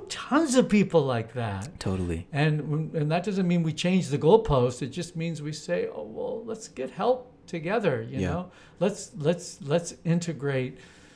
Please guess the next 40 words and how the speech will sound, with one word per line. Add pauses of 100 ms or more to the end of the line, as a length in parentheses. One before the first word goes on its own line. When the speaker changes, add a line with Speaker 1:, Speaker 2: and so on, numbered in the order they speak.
(300)
Speaker 1:
together.
So
Speaker 2:
And
I
think
what
I'm
seeing
too
is
that
Speaker 1:
Yeah.
Speaker 2:
you,
you
were,
you
were
a
very
particular
witness
Speaker 1:
Yeah.
Speaker 2:
to
it.
You
know, (120)
I
love
Christopher,
but
Christopher's
not
a
witness
to
somebody
who
comes
out
of